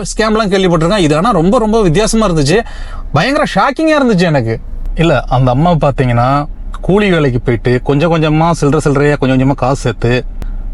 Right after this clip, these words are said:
ஒரு ஏதோ ஒரு வேண்டுதலுக்கு கோயிலுக்கு போய் வேண்டிக்கிட்டு, சரி அந்த வேண்டுதலை நம்ம சொன்னபடி நிறைவேற்றணுமே அப்படின்னு சொல்லிட்டு ஒரு சில வருஷங்கள் ஆகி அதுக்கப்புறம் பாத்தீங்கன்னா அந்த வேண்டுதலை நிறைவேற்றணும்னு ஒரு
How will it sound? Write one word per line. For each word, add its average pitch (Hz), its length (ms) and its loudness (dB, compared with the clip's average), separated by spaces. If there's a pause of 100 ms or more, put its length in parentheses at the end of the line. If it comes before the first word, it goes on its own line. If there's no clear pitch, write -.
ஒரு 160 240 2
ஏதோ 156 160 0
ஒரு 196 260 2
வேண்டுதலுக்கு 160 520 0
கோயிலுக்கு 147 360 0
போய் 139 160 2
வேண்டிக்கிட்டு, 120 640 0 (540)
சரி 202 320 0
அந்த 165 180 0
வேண்டுதலை 220 420 2
நம்ம 160 360 0
சொன்னபடி 180 420 0
நிறைவேற்றணுமே 156 580 0
அப்படின்னு 139 220 0
சொல்லிட்டு 131 560 0 (300)
ஒரு 156 180 0
சில 165 180 2
வருஷங்கள் 160 540 0
ஆகி 117 460 2
அதுக்கப்புறம் 170 580 0
பாத்தீங்கன்னா 143 320 2
அந்த 151 200 2
வேண்டுதலை 170 400 2
நிறைவேற்றணும்னு 143 720 2 (300)
ஒரு 135 440 2